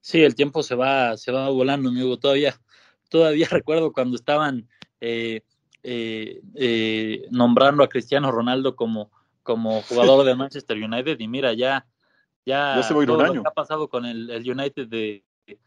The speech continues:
Speaker 1: de Cristiano, que, que seguramente la siguiente temporada no lo vamos a ver con, con el equipo de los, de los Reds, pero bueno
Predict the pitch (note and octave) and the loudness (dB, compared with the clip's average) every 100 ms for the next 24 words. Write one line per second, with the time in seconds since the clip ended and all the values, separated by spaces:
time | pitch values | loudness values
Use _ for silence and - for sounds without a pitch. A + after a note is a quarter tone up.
0 | _ - A#2+ A#2+ A#2 - C#3 D#3+ D3+ B2 | _ -8 -8 -6 -8 -2 -2 -2 -6 -6
1 | A2+ G#2 _ _ _ _ - B2+ C#3 E3 | -6 -8 _ _ _ _ -8 -2 2 4
2 | D#3 E3 E3+ D#3+ C3+ A#2 A2+ B2 - D#3 | 4 2 -4 -2 -2 -2 -4 -8 -6 -8
3 | D#3+ D3 A#2 - B2+ C3+ B2+ B2+ A#2+ A#2 | -6 -8 -8 -2 0 0 0 2 2 0
4 | A#2+ G#2+ A2+ - A2 G2+ _ _ - A2 | -4 -8 -10 -12 -16 _ _ _ -10 -8
5 | G#2+ - A#2 A#2+ A2 G#2 G2+ - _ _ | -8 -8 0 0 2 -2 -6 -14 _ _
6 | _ - A#2+ A#2 A2+ C3+ D3+ - - B2 | _ -6 0 2 4 4 4 2 0 2
7 | A2+ C#3 C3 G#2+ | 2 0 -2 -8